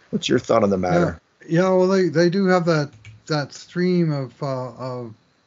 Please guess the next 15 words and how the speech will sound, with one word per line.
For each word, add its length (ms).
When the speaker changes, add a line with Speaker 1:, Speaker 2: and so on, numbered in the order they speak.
Speaker 2:
youngsters 600
that's 420
getting 280
broader, 540
as 160
we 120
discussed 560
earlier, 540
of, 220
uh, 160
potential, 800
uh, 100
you 80
know, 140
depth, 540